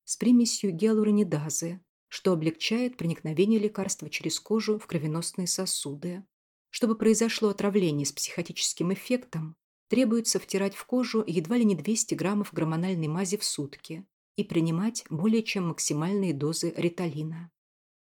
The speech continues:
Катализаторами, в миллион раз усиливающими действие депрессанта, являются соединения цианидов с серой. Родониды. Три буквы,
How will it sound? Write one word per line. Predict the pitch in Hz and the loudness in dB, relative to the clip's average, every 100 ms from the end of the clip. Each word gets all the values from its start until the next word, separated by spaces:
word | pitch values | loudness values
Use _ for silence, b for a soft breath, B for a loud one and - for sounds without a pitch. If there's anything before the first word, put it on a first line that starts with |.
| _ - | _ -2
Катализаторами, | 214 214 202 190 240 247 165 156 156 | 2 6 6 4 0 0 -2 -2 -6
в | 135 | -2
миллион | 170 185 202 196 180 | 0 4 4 4 2
раз | 175 - | 0 0
усиливающими | 185 - - 190 160 139 143 139 - 143 139 | -2 0 4 6 4 4 -2 -2 -2 -2 2
действие | 175 156 - 143 | 2 2 0 -4
депрессанта, | 139 147 165 - 180 151 139 - 156 170 _ _ _ - | -4 -2 2 2 2 -2 -4 -10 -12 -12 _ _ _ -2
являются | 175 175 233 226 - | 0 4 2 2 0
соединения | 170 - 175 175 190 220 208 | -2 0 2 2 4 6 4
цианидов | 196 - 170 196 202 196 | 2 0 2 2 0 0
с | |
серой. | - - 180 147 156 - - _ _ _ _ _ _ | 0 2 0 -2 -6 -12 -20 _ _ _ _ _ _
Родониды. | 185 170 190 185 160 135 156 160 _ _ _ _ _ | -2 2 2 4 2 0 -6 -8 _ _ _ _ _
Три | - 233 | 2 4
буквы, | 180 175 - 143 156 | 2 -4 -4 -6 -6